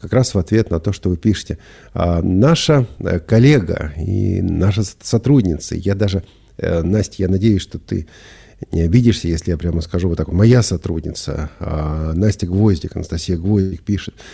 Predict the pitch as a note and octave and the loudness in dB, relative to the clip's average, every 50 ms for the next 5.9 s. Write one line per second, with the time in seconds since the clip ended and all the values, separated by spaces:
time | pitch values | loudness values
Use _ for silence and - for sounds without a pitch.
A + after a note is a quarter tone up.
0 | - - - - F#2+ - - G2 F2+ E2 F2 F#2+ B2 C#3+ A2+ F2+ E2+ E2+ F2+ G2 | -20 -14 -10 -10 -4 0 0 0 2 2 2 2 2 2 2 0 -2 -2 -2 -2
1 | - - - D#2+ E2 F2+ F#2+ F#2+ F#2 E2 - - - F2+ F2 F2 - - F#2 F2+ | -2 -2 -4 -2 0 2 2 2 0 -2 -4 -8 -6 -4 -4 -4 -2 0 0 0
2 | F#2+ F2+ F#2+ F2 - - F2 E2 E2 F2 F2 - - F2+ E2 E2 D#2+ D#2+ - - | 2 2 0 -2 -2 -2 -2 -2 0 0 -2 -2 0 0 0 0 -2 -2 -6 -12
3 | - - - - - - - - D#2 D2 C#2 - E2+ D#2+ E2+ F#2+ F2 - - - | -20 -20 -20 -20 -16 -10 -6 -2 -2 -2 -2 -4 -4 -4 -2 -2 -2 -2 -4 -6
4 | - - - - - D#2 D#2 F2+ A#2 A2+ - - G#2 - - - - - C#3 A#2 | -6 -10 -10 -8 -6 -2 0 2 2 2 0 -2 -2 -2 -2 -4 0 2 2 2
5 | - - - G#2 G2+ F#2+ G2 F#2+ G2 G2 - - C#3 C#3 D3 C#3 A2+ F#2+ | 2 0 0 0 2 2 2 2 2 0 0 2 2 4 4 4 2 0